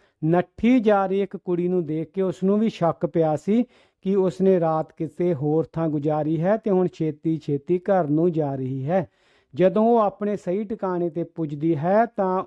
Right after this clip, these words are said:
ਉਹਨਾਂ ਦੇ ਇਹ ਸਾਰੇ ਸ਼ੰਕੇ ਨਿਰਮੂਲ ਸਿੱਧ ਹੁੰਦੇ ਹਨ। ਇਸ ਲਈ ਅਖੀਰ ਵਿੱਚ ਅਸੀਂ ਕਹਿ ਸਕਦੇ ਹਾਂ ਕਿ ਸ਼ੇਰਨੀਆਂ ਕਹਾਣੀ ਦਾ ਵਿਸ਼ਾ ਬਦਲ ਰਹੇ ਸਮਾਜ ਦੀ ਇੱਕ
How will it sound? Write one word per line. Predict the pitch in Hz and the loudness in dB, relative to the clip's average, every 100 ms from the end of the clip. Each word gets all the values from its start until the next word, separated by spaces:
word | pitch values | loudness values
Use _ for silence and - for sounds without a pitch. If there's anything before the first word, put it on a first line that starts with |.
| - | -2
ਉਹਨਾਂ | 196 214 226 233 | 0 2 2 0
ਦੇ | 190 151 170 196 190 _ _ _ | -2 -2 -2 -2 -6 _ _ _
ਇਹ | 208 226 | -2 -2
ਸਾਰੇ | 220 175 180 214 208 | -2 -2 0 2 0
ਸ਼ੰਕੇ | - 170 160 - 202 220 _ _ - | 0 -2 -2 0 0 0 _ _ -2
ਨਿਰਮੂਲ | 170 170 165 170 170 | 2 4 4 4 2
ਸਿੱਧ | - 160 185 | -2 -4 -2
ਹੁੰਦੇ | 170 156 143 147 | -2 -2 -2 -4
ਹਨ। | 107 185 147 _ _ _ - | -2 -2 -2 _ _ _ -2
ਇਸ | 190 190 | 0 2
ਲਈ | 208 208 | 2 4
ਅਖੀਰ | 196 - 180 196 | 2 0 -2 -2
ਵਿੱਚ | 185 160 151 185 196 202 | -2 -4 -4 -2 0 -2
ਅਸੀਂ | - 196 185 | -2 -6 -4
ਕਹਿ | 196 196 226 | 0 2 2
ਸਕਦੇ | 202 165 151 160 | -2 -6 -6 -6
ਹਾਂ | 151 214 254 _ _ _ | -2 -2 -2 _ _ _
ਕਿ | 202 | -6
ਸ਼ੇਰਨੀਆਂ | 196 - 185 180 180 190 | -4 0 0 2 0 0
ਕਹਾਣੀ | 185 190 196 180 165 | 0 -4 -2 0 0
ਦਾ | 165 | -2
ਵਿਸ਼ਾ | 160 147 143 190 220 226 _ _ - | -2 -4 -2 0 0 -4 _ _ -10
ਬਦਲ | 147 175 185 214 | 0 2 2 2
ਰਹੇ | 208 190 202 | 2 -2 -2
ਸਮਾਜ | 190 180 170 170 175 175 | -4 -4 -2 -2 -2 -4
ਦੀ | 175 180 | -4 -4
ਇੱਕ | 180 | -6